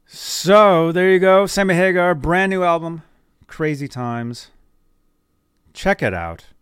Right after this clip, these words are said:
There's some heavy stuff on there. Great guitar stuff, Vic Johnson. I think that the producer actually played guitar on here as well. I think that's something they were saying.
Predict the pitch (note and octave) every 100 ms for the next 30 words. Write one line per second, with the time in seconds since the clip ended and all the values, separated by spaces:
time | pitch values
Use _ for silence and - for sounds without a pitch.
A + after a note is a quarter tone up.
0 | _ _ _ _ _ _ _ _ _ C3
1 | C3 B2+ G2 C3 C#3+ C3+ - C#3+ - C3
2 | B2+ B2+ B2 B2 - _ _ _ _ _
3 | _ _ _ _ B2 B2+ D3 D#3+ - -
4 | C3+ C3+ C3 - C#3 C3+ B2 - A#2+ C3+
5 | - C3+ C3+ B2 C3+ C3 B2 _ _ _
6 | _ _ - D3 G#3 B3 C#3 B2 B2 -
7 | A2+ D#3 - G#2+ F#2 - G2 G#2+ F#2+ F2+
8 | - F#2+ F#2 F2+ G2 F#2 F2 G#2+ B2+ D#3
9 | - _ _ _ _ _ _ _ _ _
10 | _ _ _ _ _ _ _ _ _ _
11 | _ _ G#2+ A#2+ A2+ A2+ B2+ A2+ A#2 A#2
12 | A#2 A#2 A#2+ A#2+ A#2